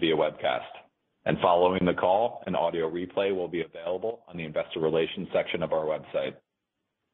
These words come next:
Before we begin, I would like to remind you that during today's call, we'll be making forward-looking statements regarding future events and financial performance, including our guidance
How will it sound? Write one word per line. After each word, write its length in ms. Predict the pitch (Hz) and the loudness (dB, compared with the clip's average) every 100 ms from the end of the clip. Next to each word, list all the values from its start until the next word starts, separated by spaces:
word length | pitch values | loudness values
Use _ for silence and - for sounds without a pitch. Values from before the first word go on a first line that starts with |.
| - | -2
Before 320 | - 101 98 | 4 4 6
we 180 | 110 113 | 4 4
begin, 460 | 107 107 98 117 - - - | 2 2 0 -2 -10 -8 -2
I 80 | 85 | 2
would 140 | 85 | 2
like 180 | 87 87 | 0 0
to 100 | - | -2
remind 420 | 87 85 82 98 | 0 -2 -4 -4
you 100 | 107 | -4
that 200 | - 82 | -2 -2
during 240 | 90 82 85 | -2 -2 -2
today's 260 | 87 80 73 | -2 -2 -2
call, 380 | - 90 104 110 - | -2 0 0 -4 -6
we'll 120 | 90 | -4
be 100 | 87 | -2
making 320 | 80 82 85 78 | -2 -2 -4 -2
forward-looking 540 | 87 87 85 85 82 - | 0 2 0 -2 -6 -4
statements 380 | - 92 113 110 | 0 0 0 -2
regarding 400 | 87 82 82 78 - | 0 2 2 2 -2
future 380 | 95 90 104 98 | -2 2 2 2
events 320 | 92 95 110 - | 2 -2 -4 -12
and 100 | 80 | -4
financial 440 | 85 80 80 - | -2 -2 -2 0
performance, 560 | 85 82 90 80 71 73 - _ _ - | 0 2 2 0 0 -6 -12 _ _ -2
including 400 | 85 101 92 87 | 2 4 4 2
our 100 | 85 | 2
guidance 380 | 82 78 101 | 2 2 0